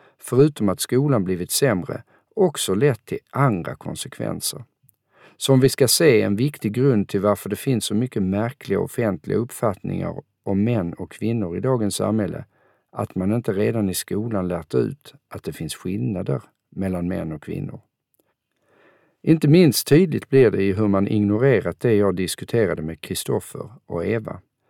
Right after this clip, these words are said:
Något som är uppenbart för varje levande människa, eller i alla fall borde vara det, hur vanliga tonåringar fungerar. Kapitel ett. Könsmaktsordningen och de aggressiva männen.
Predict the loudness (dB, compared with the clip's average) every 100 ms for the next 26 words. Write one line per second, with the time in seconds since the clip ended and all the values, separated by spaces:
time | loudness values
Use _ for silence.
0 | _ -20 0 4 4 2 -2 0 0 2
1 | 0 0 -2 -4 -6 -2 2 4 4 2
2 | 0 0 0 -2 -4 -4 -4 -4 -8 -12
3 | _ _ _ _ -6 -2 0 2 2 0
4 | -2 -2 -4 -4 -4 -2 -2 -2 -6 -12
5 | -18 _ _ _ _ -4 -2 0 0 0
6 | -4 -6 -8 -6 -4 -6 -8 -14 -18 -20
7 | _ _ -12 -10 -8 -10 -14 -20 _ _
8 | _ _ _ _ _ _ _ _ _ _
9 | _ _ _ _ _ _ _ _ _ _
10 | _ _ _ _ _ _ -4 0 2 2
11 | 4 2 0 _ -20 -20 _ _ _ _
12 | _ _ _ _ _ _ _ _ _ _
13 | _ _ 0 6 6 6 4 4 4 2
14 | 2 0 0 -2 -4 -6 -4 -4 -2 -2
15 | -2 -4 -6 -6 -6 -2 -2 -2 -8